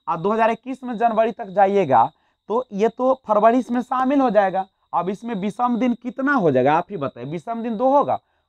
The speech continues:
जब अधिवर्ष रहता है, दो हज़ार बीस अधिवर्ष है ना, क्योंकि चार से भाग दीजिएगा तो चार पचे बीस होगा, कट रहा है ना चार से, तो अधिवर्ष रहेगा।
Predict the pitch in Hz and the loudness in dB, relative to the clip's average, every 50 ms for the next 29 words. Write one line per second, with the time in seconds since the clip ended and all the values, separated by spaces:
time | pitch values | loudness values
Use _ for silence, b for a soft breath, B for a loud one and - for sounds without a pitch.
0 | _ _ _ 131 131 170 170 151 - - - 170 165 156 202 240 202 214 196 196 | _ _ _ 0 2 4 4 4 0 -2 -2 0 0 2 0 4 6 6 6 4
1 | 185 - 180 156 151 147 - _ 165 156 151 131 117 113 131 151 147 143 151 147 | 2 0 2 2 2 2 0 _ 2 2 2 4 4 2 2 2 2 0 0 0
2 | 156 151 156 151 147 165 175 - - - 185 190 247 233 247 247 - 294 277 - | 2 0 0 0 -2 -6 -12 -12 -10 -10 -8 -6 -4 -4 -4 -4 -4 -8 -8 -6
3 | 131 135 170 _ _ _ _ _ 156 151 156 185 - _ - 196 190 202 214 233 | -6 -8 -8 _ _ _ _ _ -12 -8 -8 -10 -10 _ 2 6 6 8 6 6
4 | - 240 208 190 208 202 220 214 202 208 202 220 226 226 - 226 - _ - 220 | 4 -2 2 4 6 6 6 4 2 2 4 4 4 4 2 -6 -6 _ -2 0
5 | 214 226 233 - 247 233 - 247 220 202 269 294 277 - 311 277 160 160 - _ | 0 0 -2 -4 -10 -10 -10 -10 -6 -4 -4 -4 -4 -6 -4 -4 -4 -4 -4 _
6 | 214 226 - _ 285 320 330 339 277 - 180 139 117 - - 165 151 120 - _ | -10 -10 -8 _ -8 -6 -6 -6 -6 -4 -4 -4 -4 -4 -8 -8 -8 -8 -8 _
7 | _ _ _ _ _ _ _ 170 - - - 180 185 175 240 294 247 247 247 233 | _ _ _ _ _ _ _ -10 -8 -4 0 0 2 2 2 2 2 2 0 0
8 | 226 - 208 175 165 151 135 147 165 190 | -4 -4 -2 0 2 4 4 4 4 4